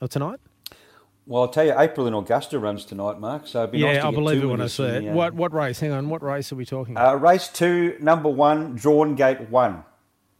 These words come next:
Speaker 1: Right. And last week it was
Speaker 2: So
Speaker 1: Drawn Gate fifteen and got scratched.
Speaker 2: Exactly. No chance of a scratching this week from Gate one. Uh, so I think should, uh, run really well.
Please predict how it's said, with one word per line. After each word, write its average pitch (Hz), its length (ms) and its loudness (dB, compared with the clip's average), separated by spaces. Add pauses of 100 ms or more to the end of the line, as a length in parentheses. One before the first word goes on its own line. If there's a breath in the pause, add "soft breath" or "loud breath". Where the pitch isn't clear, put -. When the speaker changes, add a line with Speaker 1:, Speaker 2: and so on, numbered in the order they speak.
(200)
Speaker 1:
Right. 110 480 -8 (300)
And 139 100 -2
last 160 280 0
week 156 120 0
it 143 60 -4
was 135 120 -2
Speaker 2:
So 120 60 2
Speaker 1:
Drawn 117 260 8
Gate 113 280 2
fifteen 135 400 -2
and 123 80 -4
got 110 160 -10
scratched. - 640 -10 (640)
Speaker 2:
Exactly. 120 720 0
No 135 180 2
chance 156 360 -2
of 135 80 -10
a 131 40 -6
scratching 139 400 -2
this 127 180 -6
week 113 200 -2
from 107 180 -8
Gate 101 300 2
one. 113 240 2 (840 soft breath)
Uh, 107 340 0
so 143 200 -2
I 143 60 2
think 170 220 -8
should, 131 360 -6
uh, 131 320 4 (100)
run 139 240 -2
really 135 340 -2
well. 170 440 0